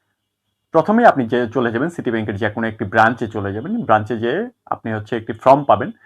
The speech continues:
ওই ফর্মটি আপনাকে ফিল আপ করতে হবে। আর তার বাইরে আপনার কিছু কাগজপত্র লাগবে, সেটা হচ্ছে আপনার দুই কপি পাসপোর্ট সাইজের ছবি, আপনার নমিনির এক কপি পাসপোর্ট সাইজ ছবি, আপনার ভোটার আইডি কার্ডের ফটোকপি, নমিনির ভোটার আইডি কার্ডের ফটোকপি, আপনার প্রফেশনের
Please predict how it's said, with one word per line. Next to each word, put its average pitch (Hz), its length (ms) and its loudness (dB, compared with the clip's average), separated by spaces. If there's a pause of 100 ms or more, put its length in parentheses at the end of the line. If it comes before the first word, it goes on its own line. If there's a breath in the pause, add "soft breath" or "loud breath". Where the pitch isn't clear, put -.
(240 soft breath)
ওই 127 80 -4
ফর্মটি 135 360 2
আপনাকে 175 340 -2
ফিল 156 160 0
আপ 131 160 -2
করতে 104 280 -8
হবে। 98 260 -4 (1200)
আর 120 180 2 (120)
তার 170 200 6
বাইরে 139 360 4
আপনার 117 260 0
কিছু 127 220 -12
কাগজপত্র 110 480 -2
লাগবে, 117 180 -2
সেটা 123 220 -4
হচ্ছে 110 180 -6
আপনার 107 240 -6
দুই 110 140 -6
কপি 110 160 -8 (220)
পাসপোর্ট 113 320 0
সাইজের 113 260 -2
ছবি, 147 320 0
আপনার 120 220 2
নমিনির 107 380 -2
এক 110 140 4
কপি 120 180 -6
পাসপোর্ট 120 380 -4
সাইজ 131 220 -4
ছবি, 175 280 -2 (340 loud breath)
আপনার 117 240 -2
ভোটার 120 220 0
আইডি 131 160 2
কার্ডের 156 240 0
ফটোকপি, 175 380 -2
নমিনির 160 340 0
ভোটার 131 240 2
আইডি 110 160 2
কার্ডের 110 260 -4
ফটোকপি, 117 420 -2
আপনার 131 300 0
প্রফেশনের 180 520 -2